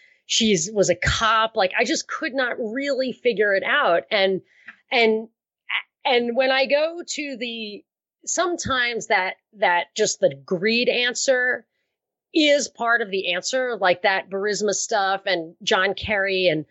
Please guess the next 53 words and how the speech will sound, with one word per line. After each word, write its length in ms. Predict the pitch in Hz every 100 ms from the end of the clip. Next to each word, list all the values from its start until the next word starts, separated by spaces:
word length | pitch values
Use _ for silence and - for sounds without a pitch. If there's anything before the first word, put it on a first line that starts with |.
| _ _ _
all 220 | 240 240
of 60 |
those 200 | 220 220
guys 280 | - 196 185
being 180 | 160 190
in 180 | 233 226
on 160 | 208
it, 140 | 208 185
they 120 | 220
were 340 | 247 247 240 202 -
getting 220 | 247 180
a 80 | 151
lot 320 | 139 190 202
of 120 | 165
money 260 | 202 190 165
out 160 | 151
of, 120 | 151
I 100 | 147
don't 80 | 202
know 60 | 202
if 60 |
it 20 | 170
was 120 | 147
the 80 | 160
World 280 | 202 214
Bank 300 | 185 196 202
or 80 | 175
the 140 | 160 170
I 160 | 185
M 160 | 196 190
F 200 | 185 185
or 80 | 165
both 300 | 139 208 202
of 120 | 202
them. 320 | 180 202 190 175 - -
Like, 180 | 214 170 -
money 480 | 202 185 254 269 208
was 200 | 160 143
a 80 | 127 _
big 400 | 220 220 220 -
part 240 | 226 214
of 100 | 196
all 220 | 196 185
this. 320 | 156 160 - 202
I, 160 | 196 -
I've 140 | 240
always 240 | 269 254 214
got, 180 | 233
like, 140 | 196 185
the 80 | 185
conspiracy. 720 | 185 165 - 285 269 - 240
There's 220 | 190 180
some 260 | 226 208